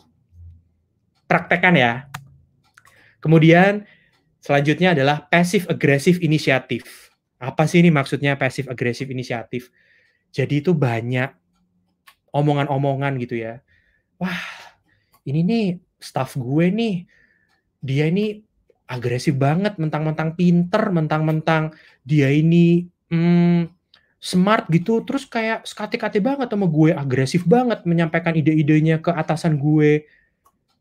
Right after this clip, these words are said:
Tapi yang di lain sisi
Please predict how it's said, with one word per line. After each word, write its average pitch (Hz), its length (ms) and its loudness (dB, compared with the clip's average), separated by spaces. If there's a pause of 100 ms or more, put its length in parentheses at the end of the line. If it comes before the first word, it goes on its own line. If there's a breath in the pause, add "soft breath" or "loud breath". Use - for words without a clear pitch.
(380)
Tapi 170 240 4
yang 185 240 6
di 156 400 4 (320)
lain 170 240 4
sisi 190 480 -2